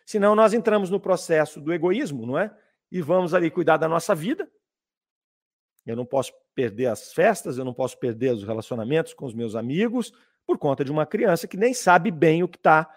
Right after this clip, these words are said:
falando. É só uma criança, eu dou um celular pra ela e deixo ela se virar. Eu deixo ela com qualquer pessoa, uma hora com uma, uma hora com outra,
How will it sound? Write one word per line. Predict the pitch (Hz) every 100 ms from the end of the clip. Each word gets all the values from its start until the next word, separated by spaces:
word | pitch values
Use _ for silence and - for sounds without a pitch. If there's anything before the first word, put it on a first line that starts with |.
| _
falando. | - 208 208 202 156
É | 127
só | - 214
uma | 233
criança, | 233 262 240 202
eu | 160
dou | 165
um |
celular | 190 180 185 175 170
pra | 170 160
ela | 170
e |
deixo | 196 208 214
ela | 202
se | 233
virar. | 226 202 170 - - _
Eu | 175
deixo | 139 185 185
ela | 180 170
com | 165 175
qualquer | 160 156 190
pessoa, | 196 170 - 175 214
uma | 147
hora | 151 151
com | 151
uma, | 156
uma | 156
hora | 147
com | 139 208
outra, | 190 190 254